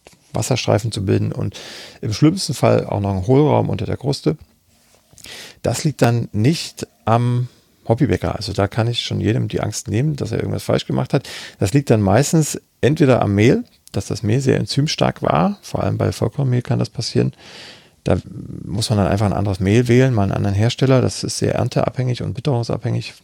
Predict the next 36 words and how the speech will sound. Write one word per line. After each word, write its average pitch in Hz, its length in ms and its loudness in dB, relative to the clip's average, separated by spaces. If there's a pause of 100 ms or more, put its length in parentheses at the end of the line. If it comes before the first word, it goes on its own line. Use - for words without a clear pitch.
(120)
bei 101 140 -2
der 113 140 -4
Ernte. 104 260 -6 (840)
Oder 139 580 6
man 107 340 2
versucht 117 400 0
es - 160 -4
über 90 120 -2
den 98 140 0
Sauerteig 98 420 2
zu - 120 -6
regeln. 90 240 0
Es 90 140 -6
kann 120 140 2
natürlich 127 320 0
auch - 120 0
sein, 110 240 0
dass 120 100 -2
der - 160 -4
Sauerteig 110 400 2
noch 107 140 -4
so 135 180 2
jung 123 240 2
war, 104 240 2 (460)
dass 107 180 0
zwar - 160 0
die 90 80 2
Hefen 117 340 2
da 95 220 2
sind 139 220 -2
im 107 100 -4
Sauerteig, 110 540 0
die 104 240 -2
wilden 110 180 2
Hefen, 113 320 0 (960)
aber 107 320 2